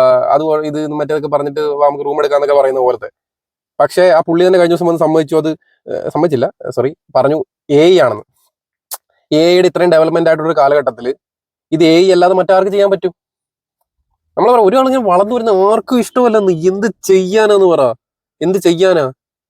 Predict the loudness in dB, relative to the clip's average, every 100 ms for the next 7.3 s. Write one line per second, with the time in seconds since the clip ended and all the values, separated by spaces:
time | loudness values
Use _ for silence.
0 | _ -2 0 0 2 2 0 0 -2 -2
1 | -2 0 0 0 0 2 2 2 2 0
2 | 0 -2 -2 -4 -2 -2 0 -2 -4 -6
3 | 0 2 2 0 -2 0 2 2 0 0
4 | 0 2 2 0 2 2 0 -4 -2 0
5 | 0 2 2 2 0 -2 -6 -2 0 2
6 | 0 -2 -8 _ -6 -2 2 2 2 2
7 | 2 0 -2